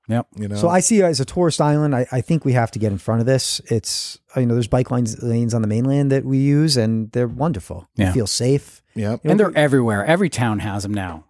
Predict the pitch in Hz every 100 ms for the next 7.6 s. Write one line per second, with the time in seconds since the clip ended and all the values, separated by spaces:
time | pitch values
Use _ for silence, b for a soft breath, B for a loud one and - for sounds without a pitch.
0 | - - 123 120 117 - 220 262 139 139
1 | 160 160 143 113 190 151 131 113 113 117
2 | 151 156 143 127 156 143 107 113 85 127
3 | 127 123 117 131 135 170 110 120 - 127
4 | - 135 127 117 131 120 107 110 104 147
5 | 147 95 - 127 143 175 165 - 202 220
6 | 117 95 113 117 123 156 156 175 214 113
7 | 92 90 87 87 90 -